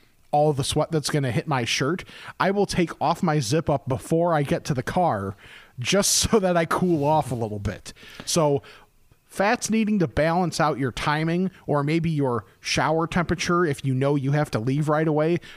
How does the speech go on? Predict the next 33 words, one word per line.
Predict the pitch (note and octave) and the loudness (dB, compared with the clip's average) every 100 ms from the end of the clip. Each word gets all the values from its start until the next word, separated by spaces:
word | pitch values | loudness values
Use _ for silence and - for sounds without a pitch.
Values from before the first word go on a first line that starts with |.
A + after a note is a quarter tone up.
| - | -16
Probably | - - F#3+ A#3 A#3+ B3 A3 | -10 0 2 4 2 2 2
a | |
good | F3+ F#3 G3 | 2 2 2
thing | D3+ E3 D3 C#3 - - | 0 0 0 -2 -6 -4
that | D3+ | 0
I | C#3+ | 0
have | B2+ F3+ F#3 | 4 2 4
not | F#3+ C#3 | 0 2
mastered | D#3+ D#3+ - D#3+ | 2 0 0 -2
yet | D3 D3+ | 0 0
and | D3 | 0
I'm | C#3 C3+ | 0 2
really | G3 G#3+ | 2 2
not | F#3+ E3+ B2 | 2 0 2
willing | C#3+ D#3+ D3+ D3 | 2 2 2 -2
to, | - D#3+ C#3 | -2 0 2
uh, | C3 B2 A2+ - - | 2 2 0 -6 -10
compromise | - A#3 F#3 D3+ C3+ C3 | -2 0 2 2 2 0
on | B2+ C3 C3 | 0 0 0
because | B2+ C#3+ C3+ - - - | 0 0 -2 -4 -14 -12
there | - E3+ | -2 0
are | E3+ | 0
few | - G#3 A#3 | 0 0 0
things | - G#3 F#3 | 0 0 0
better | C3 D#3 D3+ | 0 0 0
in | |
this | C#3 B2 | 0 0
world | C3+ B2 B2 | 0 0 0
than | B2+ | 0
a | A2+ | 0
nice | A#2 B2 | 0 -2
hot | - B2 G2+ | -2 -2 -2
shower. | - A2 G2 C#2 F2+ | -2 -2 -2 -4 -8